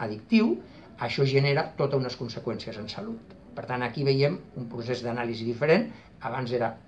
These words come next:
la conculcació d'un dret que tenia unes conseqüències en salut, aquí veiem que és la malaltia, per un costat, o bé el tema de la discapacitat i, per tant, la diversitat funcional,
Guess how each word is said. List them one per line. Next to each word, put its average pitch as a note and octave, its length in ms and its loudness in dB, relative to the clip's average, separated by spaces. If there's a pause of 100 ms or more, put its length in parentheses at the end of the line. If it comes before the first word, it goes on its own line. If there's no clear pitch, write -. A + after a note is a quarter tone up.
(140)
la A#2+ 120 -2
conculcació B2+ 480 -2
d'un C3+ 120 0
dret B2 240 0 (120)
que - 120 -10
tenia C#3 200 0
unes B2+ 160 -2
conseqüències C3 560 -4
en C#3 120 -6
salut, A2+ 300 -2 (200)
aquí - 240 -4
veiem C3+ 340 2
que B2 100 -2
és A2+ 100 -4
la A2+ 120 -2
malaltia, A#2 520 0 (240)
per C3 120 -4
un C3 140 -2
costat, - 340 -4 (260)
o C3 160 4
bé F3+ 120 8 (340)
el A2 120 -8
tema D3+ 200 0
de D3 80 0
la C3+ 80 0
discapacitat B2+ 720 -4
i, A#2+ 80 -4
per A#2+ 180 -4
tant, A#2 280 -8
la A#2 100 -2
diversitat A2+ 500 -4
funcional, F#3 400 -4